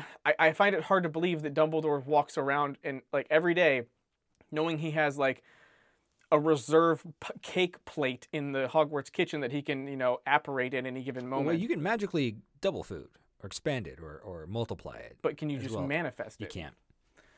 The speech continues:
Speaker 1: Then
Speaker 2: Well,
Speaker 1: wh-
Speaker 2: at least you can't according to, <sighs> see, this, this comes up later.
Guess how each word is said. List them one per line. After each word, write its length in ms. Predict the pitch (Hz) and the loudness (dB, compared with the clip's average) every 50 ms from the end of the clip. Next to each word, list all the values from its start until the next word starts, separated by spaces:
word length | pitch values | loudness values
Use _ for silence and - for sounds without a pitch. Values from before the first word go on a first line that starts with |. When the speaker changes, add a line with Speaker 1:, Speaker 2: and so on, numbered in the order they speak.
| _ - - - - _ _ | _ -20 -20 -20 -20 _ _
Speaker 1:
Then 120 | 220 233 | 2 4
Speaker 2:
Well, 180 | 147 151 160 180 - | 6 6 6 4 4
Speaker 1:
wh- 40 | |
Speaker 2:
at 60 | 226 196 | 4 4
least 260 | 185 180 151 - - | 4 4 0 -4 -6
you 140 | - 160 143 | -8 -8 -6
can't 240 | 113 143 131 123 117 | -4 -2 -2 -2 -2
according 380 | 113 - - 117 107 104 104 95 | -4 -4 -4 -4 -2 -4 -6 -8
to, 360 | - 101 98 95 92 87 85 82 | -8 -6 -6 -6 -6 -8 -12 -16
<sighs> 40 | _ _ _ _ _ _ _ _ _ _ _ _ _ _ _ _ _ _ _ _ _ _ _ _ _ _ _ _ _ _ _ _ - - - | _ _ _ _ _ _ _ _ _ _ _ _ _ _ _ _ _ _ _ _ _ _ _ _ _ _ _ _ _ _ _ _ -16 -16 -14
see, 220 | - - - 127 127 | -14 -10 -8 -6 -6
this, 220 | 123 117 113 - - | -6 -8 -10 -10 -10
this 140 | 120 113 | -10 -8
comes 200 | - 139 127 113 | -6 -6 -6 -6
up 100 | 127 110 | -8 -8
later. 460 | 117 139 151 156 135 101 92 87 85 | -4 0 0 0 0 0 -6 -8 -10